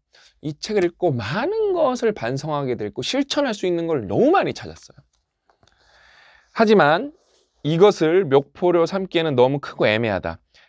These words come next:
행복을 연구하다 보면 깨닫게 되는데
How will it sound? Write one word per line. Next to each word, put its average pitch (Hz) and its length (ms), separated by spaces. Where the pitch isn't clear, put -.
행복을 202 440
연구하다 139 440
보면 131 400
깨닫게 175 400
되는데 120 500